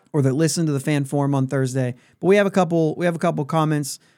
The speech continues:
One of them pertains to last week's show. So we'll kinda cover that one towards the end. Um,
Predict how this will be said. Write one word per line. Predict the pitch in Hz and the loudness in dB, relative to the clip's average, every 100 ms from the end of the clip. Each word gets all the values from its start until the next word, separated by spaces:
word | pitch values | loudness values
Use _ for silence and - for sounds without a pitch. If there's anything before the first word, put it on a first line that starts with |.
| _ | _
One | 143 190 214 | 2 4 4
of | 151 | 0
them | 151 143 151 | 0 0 -2
pertains | 156 135 156 147 147 - | -4 -6 -4 -2 -2 -4
to | 143 | -2
last | 139 139 - | -2 -2 -4
week's | 151 - | -8 -4
show. | 190 175 - _ _ _ _ _ | 0 0 -2 _ _ _ _ _
So | - | -4
we'll | 156 | -2
kinda | 151 160 135 | 0 0 0
cover | 143 135 131 | 0 2 2
that | 127 139 | 0 0
one | 127 | -4
towards | - 139 127 | -2 -4 -2
the | 131 127 | -2 0
end. | 127 127 - _ _ _ _ 190 | 0 -2 -6 _ _ _ _ -6
Um, | 120 113 110 127 | -4 -4 -8 -12